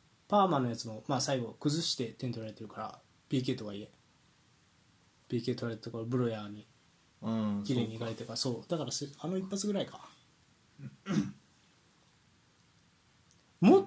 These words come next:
Speaker 1: とペースを落としてもいいのにね、シティって思わんかった？俺だけ？なんか、だから、
Speaker 2: うん。
Speaker 1: もう、なんていうん？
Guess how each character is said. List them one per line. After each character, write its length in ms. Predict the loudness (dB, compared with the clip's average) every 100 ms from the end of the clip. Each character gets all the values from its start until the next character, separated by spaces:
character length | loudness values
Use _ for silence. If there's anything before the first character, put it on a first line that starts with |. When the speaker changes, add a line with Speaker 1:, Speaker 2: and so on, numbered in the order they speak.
| 4
Speaker 1:
と 120 | 4
ペ 220 | 8 10 10
ー 60 |
ス 160 | 10 8
を 100 | 4
落 60 | 2
と 120 | 2
し 140 | 2
て 80 | 2
も 100 | 2
い 100 | 4
い 40 | 4
の 80 | 4
に 100 | -2
ね、 160 | -6 -2
シ 180 | -2
テ 100 | -4
ィ 100 | -12
っ 20 | -16 -8
て 80 | -2
思 140 | 0
わ 60 | 0
ん 20 |
か 80 | -2
っ 40 |
た？ 140 | -8 -16 -18 -20 _ _ _ _ -8
俺 160 | -4
だ 80 | -2
け？ 240 | -2 -6 -8 _ _ -20 -20 -20 -20 _ _
な 80 | 4
ん 80 | 6
か、 160 | 4 4
だ 100 | 6
か 80 |
ら、 100 | 6 6
Speaker 2:
う 60 |
ん。 80 | 4
Speaker 1:
も 440 | 6 10 10 8 0 -2
う、 40 | 6
な 120 | 6
ん 40 |
て 100 | 8
い 40 | 4 4 -12 -20 -20 -20 -20 -20 -20 -20 -20 _ _ _ 0
う 60 |
ん？ 80 | 2